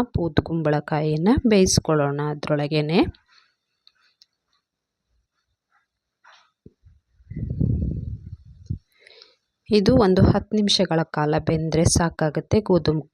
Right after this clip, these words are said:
ಬೂದು ಗುಂಬಳಕಾಯಿ ಬೇಗನೆ ಬೇಯುತ್ತೆ ಅದು ಸಹ. ಇದಕ್ಕೆ ಒಂದು ಮುಚ್ಚಳನ ಮುಚ್ಚಿ ಹತ್ತು ನಿಮಿಷಗಳ ಕಾಲ ಇದನ್ನು ಬೇಯಿಸ್ಕೊಳ್ಳೋಣ. ಇದು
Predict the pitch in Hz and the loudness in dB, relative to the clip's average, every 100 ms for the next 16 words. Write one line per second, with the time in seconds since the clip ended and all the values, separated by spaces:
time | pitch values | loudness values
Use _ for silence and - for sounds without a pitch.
0 | _ 175 170 156 165 170 151 151 - 147 | _ -2 0 0 -2 0 0 0 0 2
1 | 185 208 185 190 190 196 214 185 151 151 | 2 4 4 4 2 4 2 2 0 2
2 | 151 _ 151 147 147 - 160 139 226 339 | -2 _ 0 0 0 2 0 4 2 2
3 | - _ _ _ _ _ _ _ _ _ | -6 _ _ _ _ _ _ _ _ _
4 | _ _ _ _ _ _ _ _ _ _ | _ _ _ _ _ _ _ _ _ _
5 | _ _ _ _ _ _ _ _ _ - | _ _ _ _ _ _ _ _ _ -18
6 | - - - - - - - - - _ | -16 -16 -14 -8 -6 -6 -12 -20 -20 _
7 | _ _ _ _ _ _ _ _ _ 208 | _ _ _ _ _ _ _ _ _ 2
8 | 190 233 285 - 190 165 165 165 - 170 | 4 4 2 2 0 2 4 2 2 2
9 | 165 160 160 165 185 - 190 196 190 - | 2 2 2 2 2 2 4 4 4 2
10 | - 165 151 - 156 147 147 - 143 165 | -2 0 0 0 0 0 -2 -2 2 4
11 | 202 - 151 165 160 160 156 - - 151 | 4 2 2 2 2 4 4 4 2 2
12 | 151 147 175 247 - - - 170 180 | 2 2 0 2 0 -2 -2 4 4